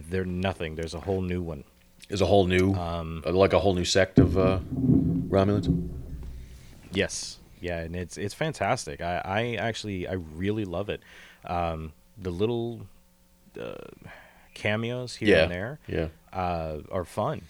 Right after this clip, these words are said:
Speaker 1: They're, they're really fun.
Speaker 2: Ha-
Speaker 1: And, I mean, we haven't gotten any major, major ones yet other than Brent Spiner.
Speaker 2: Yeah.
Speaker 1: Um, but there's a couple coming, and, uh, I think it looks great.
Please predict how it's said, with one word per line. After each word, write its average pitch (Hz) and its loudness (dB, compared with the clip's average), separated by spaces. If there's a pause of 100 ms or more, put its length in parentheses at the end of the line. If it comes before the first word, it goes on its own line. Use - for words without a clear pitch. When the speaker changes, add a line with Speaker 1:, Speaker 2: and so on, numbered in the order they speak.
(120)
Speaker 1:
They're, 92 -4
they're 98 -6
really 107 -6
fun. 110 -6
Speaker 2:
Ha- - 0
Speaker 1:
And, 95 -4
I 101 -4
mean, 101 -2
we 113 -2
haven't 135 -4
gotten 104 -2
any 92 -4
major, 98 -4
major 110 -8
ones 113 -10
yet 117 -6
other 90 -4
than 87 -6
Brent 90 -6
Spiner. 104 -6
Speaker 2:
Yeah. 98 4 (440)
Speaker 1:
Um, 76 -4 (840)
but 90 -2
there's 101 -2
a 113 -6
couple 113 0
coming, 113 -4 (220)
and, 82 -10
uh, 82 -8
I - -12
think 98 -10
it 98 -6
looks 90 -8
great. 87 -8